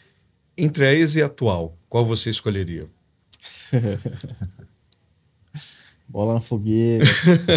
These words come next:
Speaker 2: <laughs> Ô, s-, sobre a Eletrobras, assim, como eu disse, hoje eu vejo múltiplos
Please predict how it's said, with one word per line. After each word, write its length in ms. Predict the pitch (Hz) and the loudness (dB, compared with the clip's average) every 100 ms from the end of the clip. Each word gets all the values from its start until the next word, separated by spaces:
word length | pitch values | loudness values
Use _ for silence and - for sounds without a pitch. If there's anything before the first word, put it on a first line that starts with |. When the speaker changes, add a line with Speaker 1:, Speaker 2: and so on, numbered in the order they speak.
| - - 143 | 0 -4 -6
Speaker 2:
<laughs> 760 | - - - - - - _ | -4 -6 -6 -6 -8 -8 _
Ô, 720 | 127 123 120 117 113 113 92 95 _ _ _ _ | -6 -2 -2 -2 -2 -4 -6 -16 _ _ _ _
s-, 220 | - - - | -12 -12 -6
sobre 380 | - 202 254 226 | 2 2 6 6
a 140 | 160 | 8
Eletrobras, 760 | 147 135 139 113 120 143 160 110 | 8 6 4 4 6 6 6 2
assim, 300 | 107 123 113 | -4 -6 -4
como 220 | 131 135 | 0 0
eu 80 | 120 | 0
disse, 560 | 123 147 147 160 156 - _ _ - | 2 0 0 -4 -4 -6 _ _ 2
hoje 640 | 151 180 185 208 220 220 _ _ _ _ _ _ _ | 6 6 4 0 -2 -4 _ _ _ _ _ _ _
eu 160 | 135 135 | 4 4
vejo 420 | 123 139 143 139 | 6 4 4 2
múltiplos 760 | 127 131 131 - 123 113 - | 4 2 0 -4 -4 -4 -14